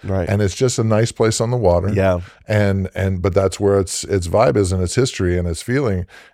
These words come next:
Speaker 2: And you're right there on the main artery,
Speaker 1: Absolutely.
Speaker 2: on the corner, like
Speaker 1: Yeah.
Speaker 2: the bow of a ship.
Speaker 1: Yeah.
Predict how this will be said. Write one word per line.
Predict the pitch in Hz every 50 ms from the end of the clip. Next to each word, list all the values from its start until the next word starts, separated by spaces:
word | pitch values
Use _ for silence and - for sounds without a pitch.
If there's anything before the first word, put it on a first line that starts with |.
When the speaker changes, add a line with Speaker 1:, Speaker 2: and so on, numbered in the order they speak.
| _ -
Speaker 2:
And | 107 101 98 101 98 95 95 95 90 - _
you're | - 98 95 104 113 120 131 139 139 135
right | 123 113 117 120 120 95 101
there | 117 117 113 113 113 104
on | 101 101 101
the | 101 95
main | 98 104 110 113 113 110
artery, | 107 - 95 104 101 95 95 95 92 95 104 117 107
Speaker 1:
Absolutely. | 113 107 101 92 - 98 95 92 92
Speaker 2:
on | 98 110 117
the | 123 120
corner, | - - 123 117 113 113 110
like | 107 107 104 107
Speaker 1:
Yeah. | 98
Speaker 2:
the | 95
bow | 92 101 101 110 117
of | 113 110
a | 104
ship. | - - 113 104 101 - 120
Speaker 1:
Yeah. | 151 143 143 113